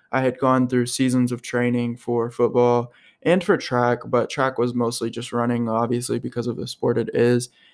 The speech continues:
and not so much in the weight room, not so much weight room intensive as football was. So football, um, we would do, like, specific, I, I don't even know what the split was called, honestly. I don't even know what split we were running,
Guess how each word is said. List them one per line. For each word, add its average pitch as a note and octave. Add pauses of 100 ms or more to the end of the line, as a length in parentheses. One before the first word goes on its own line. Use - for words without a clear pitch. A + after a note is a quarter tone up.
(120)
and B2+
not B2
so D3
much C3
in B2
the B2
weight A#2
room, B2
not B2
so -
much A#2+
weight A#2
room A#2+ (300)
intensive A#2+ (100)
as A#2+
football A#2
was. B2 (720)
So B2+ (140)
football, D3+ (640)
um, B2
we C3
would C3
do, B2 (1400)
like, A#2+
specific, D#3+
I, -
I D3
don't F#3+
even D#3
know C3
what B2
the B2
split A#2+
was A2
called, A#2+
honestly. B2
I B2
don't B2
even A#2+
know A#2
what A2+
split A2+
we A2
were A2
running, B2